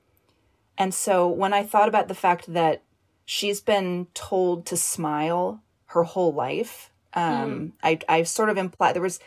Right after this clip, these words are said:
Speaker 1: implied a bit of that from her mother of, like, you know, what, what, how you're supposed to behave and the way that a
Speaker 2: Yeah.
Speaker 1: woman is supposed to be in the world. Um, and then she marries a man who doesn't care whether she wants to smile or not. It's just the physical act of stretching,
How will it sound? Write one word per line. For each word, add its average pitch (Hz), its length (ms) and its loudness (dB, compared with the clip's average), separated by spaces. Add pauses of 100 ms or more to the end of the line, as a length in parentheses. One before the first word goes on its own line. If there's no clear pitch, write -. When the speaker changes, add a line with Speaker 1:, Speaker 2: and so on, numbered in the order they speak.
(260)
Speaker 1:
implied 185 400 2
a 175 60 2
bit 180 180 2
of 175 140 2
that 175 240 4
from 170 160 -2
her 160 100 -2
mother 160 460 0
of, 147 100 -4
like, 143 260 -6
you 160 100 -4
know, 147 80 -2
what, 151 360 -2
what, 160 320 -4
how 175 220 2
you're 165 160 0
supposed 160 460 -6
to 160 80 -4
behave 143 680 -6
and 151 180 -4
the 151 60 -4
way 151 240 -2
that - 160 2
a 156 60 2
Speaker 2:
Yeah. 160 100 2
Speaker 1:
woman 160 260 0
is 156 120 -4
supposed 147 440 -8
to 160 80 -8
be 151 300 -4
in 151 100 -4
the 147 60 -6
world. 151 480 -2 (540)
Um, 170 320 6
and 175 120 0
then 170 120 -2
she 180 160 -6
marries 175 380 -2
a 170 40 -4
man 156 380 -2
who 160 560 -2
doesn't 190 360 0
care 185 260 -2
whether 180 380 4
she 175 220 -2
wants 175 360 2
to 160 80 -10
smile 147 480 0
or 151 120 -2
not. 160 340 2
It's 165 200 -4
just - 200 -6
the 160 60 -2
physical 160 580 -4
act 139 440 -2
of 165 220 -4
stretching, 151 760 -4